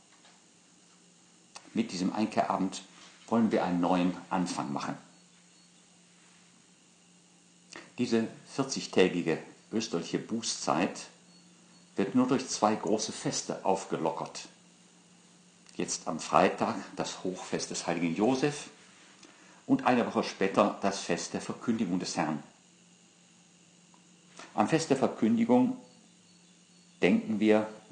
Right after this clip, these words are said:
an die Berufung der Mutter Gottes, an die Berufung Mariens zur Mutter Gottes. Sei gegrüßt, du Begnadete, der Herr ist mit dir. Du hast bei Gott Gnade gefunden.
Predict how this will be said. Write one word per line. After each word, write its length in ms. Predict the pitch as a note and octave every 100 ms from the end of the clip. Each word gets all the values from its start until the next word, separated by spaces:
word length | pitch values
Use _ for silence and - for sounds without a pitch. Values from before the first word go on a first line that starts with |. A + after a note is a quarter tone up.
| -
an 100 | F#2+
die 80 | F#2
Berufung 400 | F#2+ F#2 C3 -
der 80 | G2+
Mutter 300 | F2+ F#2+ E2+
Gottes, 540 | - - C3 - - - - - - - - - - _ _ _ _ _ _ _ _ _ - - -
an 60 |
die 80 | E2
Berufung 320 | F2 G#2+ -
Mariens 640 | E2 D#2 G2 A#2+ A#2+ -
zur 100 | -
Mutter 240 | E2+ G2+ G2+
Gottes. 500 | A#2+ - - - - - - - - _ - - - - - - - -
Sei 280 | - F#2+ G2+
gegrüßt, 720 | G#2+ G2 - B2+ F2 - - - -
du 80 | G2
Begnadete, 680 | F#2+ D#2 E2+ G#2 A2 - C#2+ - - - - -
der 100 | E2+
Herr 180 | F#2+ G2+
ist 180 | E2+ -
mit 180 | D#2 -
dir. 160 | D2+ - - - - - - - - - - -
Du 180 | E3+ D#3
hast 240 | C3+ -
bei 120 | - G#2
Gott 320 | G#2+ - -
Gnade 360 | F2 F2 A#2 A2
gefunden. 420 | - - D3 D#3+